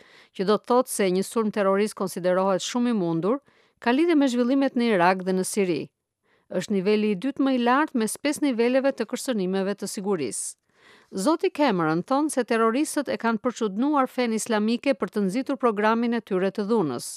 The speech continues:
Ai tha se problemi me ekstremistët e Shtetit Islamik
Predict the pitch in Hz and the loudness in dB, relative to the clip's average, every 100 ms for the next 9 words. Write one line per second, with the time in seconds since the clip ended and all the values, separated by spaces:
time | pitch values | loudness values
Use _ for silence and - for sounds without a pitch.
0 | - _ _ - - - 165 170 240 269 | -16 _ _ -20 -16 -4 -2 0 0 0
1 | 240 214 185 208 240 233 202 185 180 - | 0 0 0 0 0 0 0 0 -2 -2
2 | 185 196 220 214 185 170 - 208 190 160 | 0 0 0 -2 -2 -4 -2 -4 -2 -4
3 | 175 208 202 185 226 | -2 0 2 0 -2